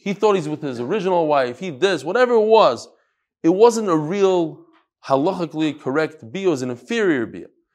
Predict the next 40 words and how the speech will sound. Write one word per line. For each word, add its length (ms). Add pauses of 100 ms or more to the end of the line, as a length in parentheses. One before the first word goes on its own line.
(220)
And 140
therefore 280
we 80
have 100
a 40
shaila. 460
Rav 300
says, 340
"She 360
eats 340 (120)
truma, 380
Shmuel 260
Omar, 300 (460)
ki 80
Rabbi 320
Rachma-, 420
ki 140
Rabbi 200
Rachmana." 680 (300)
When 120
the 60
Torah 240
says 280
shogeg 440
is 100
like 140
mazid 440
and 120
everything 260
is 80
good, 320 (240)
lugme 300
b'makim 400
bal, 420 (320)
la 200
lume 500
b'baloi. 480 (400)
You 80
can't 260
be 120